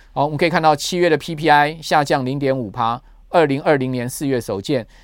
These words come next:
七月的C P I是八点五啊，比前一个月九点一下降，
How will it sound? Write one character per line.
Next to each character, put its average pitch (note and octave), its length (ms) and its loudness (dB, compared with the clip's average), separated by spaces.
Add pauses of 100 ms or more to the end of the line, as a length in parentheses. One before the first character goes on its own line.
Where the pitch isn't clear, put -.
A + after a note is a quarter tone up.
七 - 260 -6
月 G#3+ 140 4
的 D#3 140 4
C F3+ 220 -4
P E3+ 200 -2
I D#3+ 160 6
是 D3+ 260 -4
八 D#3 260 2
点 D3 200 -4
五 C3+ 200 -8
啊， A2 200 -4
比 A#2+ 220 -6
前 B2+ 320 -8
一 E3 60 -8
个 E3 100 -2
月 D#3+ 160 2
九 C#3 180 -2
点 C3 220 -4
一 C3+ 140 -6
下 C3+ 240 -2
降， A#2 260 -4